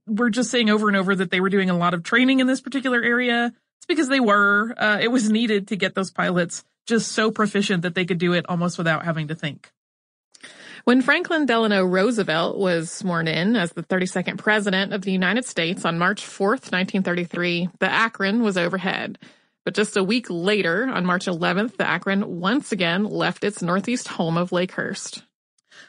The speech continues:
Speaker 1: This time, the mission took the airship to Panama, stopping once again at Opelika, Florida, en route. And after that, the dirigible and its crew were on course for the naval station at Balboa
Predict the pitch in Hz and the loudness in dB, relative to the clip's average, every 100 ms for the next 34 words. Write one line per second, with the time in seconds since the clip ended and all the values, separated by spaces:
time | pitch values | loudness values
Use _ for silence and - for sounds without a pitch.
0 | _ 233 359 370 339 262 262 330 359 202 | _ -2 0 0 2 2 2 -2 -8 -4
1 | 226 226 226 247 240 220 247 190 175 180 | 0 2 2 0 0 -2 -4 -2 -2 -4
2 | - 233 - 330 277 170 - - 196 - | -4 -6 0 2 4 2 0 -6 -8 -12
3 | - 180 185 208 190 214 277 247 254 196 | -2 0 2 0 0 0 2 2 2 0
4 | 185 233 226 240 277 214 185 180 202 180 | 0 0 0 -2 -4 -2 0 2 0 0
5 | 170 160 180 185 - - - _ _ - | 0 0 0 0 -2 -12 -20 _ _ -20
6 | _ - 214 240 285 311 403 330 302 262 | _ 0 2 4 2 2 4 2 0 -2
7 | 277 254 254 262 247 226 208 - 233 233 | 0 0 2 2 2 0 -2 -6 -2 0
8 | 226 202 196 254 285 226 208 208 - 214 | 2 2 2 0 0 -2 0 0 -2 0
9 | 202 214 202 196 165 170 - 175 160 180 | 2 2 0 0 -2 -2 0 0 2 0
10 | 170 180 185 160 170 | 0 2 2 2 0